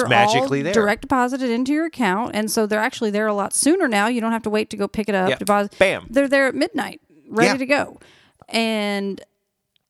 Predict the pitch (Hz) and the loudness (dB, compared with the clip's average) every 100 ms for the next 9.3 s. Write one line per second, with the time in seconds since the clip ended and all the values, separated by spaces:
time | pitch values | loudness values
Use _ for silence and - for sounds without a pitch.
0 | _ _ 233 226 220 208 202 190 311 370 | _ _ 0 2 0 -4 -6 -2 -2 0
1 | - 190 214 - - 220 190 214 214 208 | -2 -2 -2 -6 -10 -6 -4 -4 -4 -4
2 | 196 190 190 - 190 208 190 196 185 190 | -2 -4 -4 -4 -4 -4 -6 -4 -4 -4
3 | 208 202 - 196 - - 190 - 202 - | -4 -4 -2 -4 -4 -8 -8 -6 -6 -6
4 | - 190 185 196 220 208 196 196 190 214 | -8 -8 -4 -4 -4 -4 -4 -4 -4 -6
5 | 254 - _ - 330 320 214 - 247 247 | -10 -12 _ -10 -6 -6 -8 -6 -6 -6
6 | - 262 269 277 - - - 254 294 _ | -4 -4 -2 -4 -6 -6 -4 -4 -6 _
7 | _ _ _ _ - - - 277 285 269 | _ _ _ _ -18 -10 -4 -2 -2 -4
8 | 277 277 269 269 330 175 170 175 - 196 | -4 -4 -6 -6 -6 -2 -2 -4 -4 -6
9 | 185 - | -6 -10